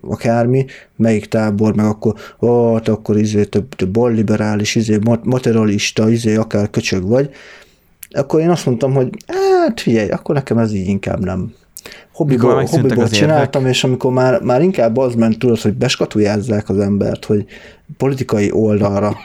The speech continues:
Speaker 1: próbálják beskatujázni az embert, hogy most akkor baloldali, jobboldali, vagy, vagy liberális,
Speaker 2: Aha.
Speaker 1: vagy akármi. Ilyennél nem kéne számítania. Tehát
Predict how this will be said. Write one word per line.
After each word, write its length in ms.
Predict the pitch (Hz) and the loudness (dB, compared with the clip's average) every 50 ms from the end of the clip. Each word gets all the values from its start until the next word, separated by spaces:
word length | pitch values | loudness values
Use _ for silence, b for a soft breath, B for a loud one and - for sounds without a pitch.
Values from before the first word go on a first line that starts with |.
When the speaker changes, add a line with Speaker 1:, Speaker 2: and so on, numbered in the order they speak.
| - - - | -16 -8 -2
Speaker 1:
próbálják 520 | - 117 107 101 104 101 101 202 202 - | 0 0 0 0 0 -2 -2 -2 -2 -2
beskatujázni 720 | 123 110 110 - - 110 - 117 107 104 101 104 98 104 | -2 -2 -2 -2 -4 -4 -2 0 0 0 0 -2 -2 -2
az 140 | 104 104 101 | -2 0 0
embert, 360 | 107 107 104 101 101 98 98 | 0 2 2 0 0 -2 -2
hogy 160 | - 101 92 104 | -4 -4 -4 -4
most 180 | 107 - - | -6 -6 -8
akkor 340 | 95 - - - 90 92 92 B B B B B B - - - 92 | -8 -6 -4 -4 -4 -4 -4 B B B B B B -14 -10 -6 -4
baloldali, 480 | 107 117 117 113 110 107 101 104 101 104 | 0 0 2 2 2 2 2 2 2 2
jobboldali, 600 | 110 113 104 101 104 104 101 - 104 101 101 104 | 2 2 2 2 0 0 0 0 0 0 0 0
vagy, 340 | 92 98 101 95 90 - - | 0 -2 -2 -2 -4 -4 -4
vagy 220 | 92 92 92 107 - - - - - - - - - - - | -4 -4 -4 -6 -8 -8 -10 -10 -10 -12 -12 -12 -8 -4 -2
liberális, 540 | 120 120 110 113 107 104 104 101 101 98 | 0 0 0 0 0 0 2 0 0 0
Speaker 2:
Aha. 80 | 110 113 | -2 -2
Speaker 1:
vagy 100 | 98 113 | -2 -2
akármi. 420 | 117 - 143 139 135 139 143 143 143 B B B B B B B B _ _ - - _ _ _ _ _ - - - - - - - _ _ _ - - 185 - - - | -2 -2 0 0 2 2 0 0 -2 B B B B B B B B _ _ -20 -20 _ _ _ _ _ -20 -14 -10 -8 -8 -8 -10 _ _ _ -2 -2 -2 -2 -2 -2
Ilyennél 640 | - 196 214 202 175 165 151 151 147 147 143 147 | 0 2 2 2 2 2 2 2 2 2 2 2
nem 280 | 131 110 156 151 139 - | 2 0 0 0 -2 -2
kéne 280 | - - 123 120 117 113 | 0 0 2 2 2 0
számítania. 800 | - - - 117 107 104 98 92 - - 104 95 95 95 95 | 0 0 -2 -2 0 -2 -4 -4 -4 -4 -2 -2 -2 -2 -4
Tehát 200 | - - 107 - | -4 -4 -6 -6